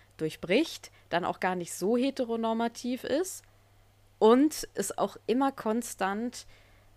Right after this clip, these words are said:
queere Figuren gibt tatsächlich,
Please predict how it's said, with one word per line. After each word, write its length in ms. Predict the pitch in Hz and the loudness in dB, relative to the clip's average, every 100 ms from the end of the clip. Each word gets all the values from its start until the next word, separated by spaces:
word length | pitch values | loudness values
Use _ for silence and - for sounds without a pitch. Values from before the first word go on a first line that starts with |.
| - - | -20 -20
queere 560 | - - 233 262 226 - | -12 -2 0 2 2 0
Figuren 760 | - - 220 196 302 220 165 156 - | -6 -8 -6 -4 -2 -2 -2 -6 -8
gibt 320 | 165 165 - | -4 -4 -4
tatsächlich, 760 | - 156 - 151 - 151 147 | -4 -4 -2 -2 -2 -6 -6